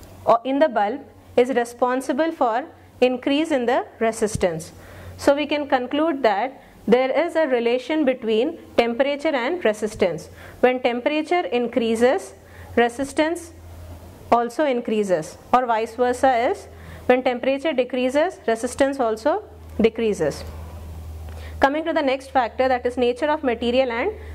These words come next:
resistance. Collect different metal rods, copper, aluminium, iron, et cetera, of same length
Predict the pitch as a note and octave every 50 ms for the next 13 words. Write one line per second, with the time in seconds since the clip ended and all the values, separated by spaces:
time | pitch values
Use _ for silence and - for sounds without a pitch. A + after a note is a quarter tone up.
0 | - - G#3+ G#3+ G#3 - G#3 G#3 - - E3+ C#3+ D#3+ - - - - - - -
1 | - - - - - - - - - - - - - - - - - - - -
2 | - - - C4+ C#4 D4+ F4 F4 C4+ A#3 C4+ B3+ - - D4+ D#4 D#4+ C#4+ B3+ A#3
3 | - - C4+ C#4 C4+ G#3+ G#3+ G3 G3 A3 C4 - - - - - - - - -
4 | - - - - - - - - - - - - - - - - B3 B3 A#3+ A#3+
5 | A#3+ C#4 D4 E4 E4+ - A#3 A#3+ A#3+ B3+ C4 C4 C4 B3+ B3+ C4 C#4+ E4 D#4+ -
6 | - A3 A3 A3+ A#3 B3 C4 D#4 E4+ D4 - - - G#3 G#3 - - G#3+ G#3+ -
7 | - A3 A3 C#4 F4+ - - - - - - - - - - - - - A#3+ B3+
8 | C4 - - - - - - - - C#4+ C#4 C#4+ D#4+ F4+ F4 C#4 A#3 A3 G#3 A3
9 | C4 D4+